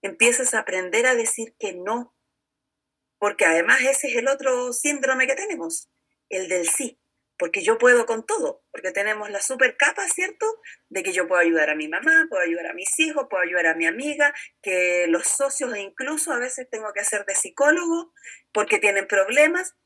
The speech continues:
Entonces, la verdad es que sí, en la medida que podemos ayudar a otros, entregar valor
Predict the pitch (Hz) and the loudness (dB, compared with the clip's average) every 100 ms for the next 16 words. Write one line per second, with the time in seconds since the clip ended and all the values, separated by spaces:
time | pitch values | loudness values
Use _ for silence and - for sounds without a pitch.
0 | _ 220 226 254 262 269 - - _ _ | _ -8 0 0 0 -2 -6 -12 _ _
1 | _ 196 208 208 214 254 - 285 247 - | _ 0 2 2 0 -2 -2 -2 -2 -2
2 | 233 - 180 175 175 175 202 214 - 165 | -4 -2 -4 -2 -2 -2 0 -2 -2 -2
3 | 160 180 220 240 220 170 160 156 180 196 | -2 -2 -6 -6 -6 -4 -4 0 0 2
4 | 190 190 202 170 165 160 - 160 175 185 | 2 2 2 -2 -6 -8 -4 0 0 0
5 | 165 151 180 214 330 | -2 0 2 0 -4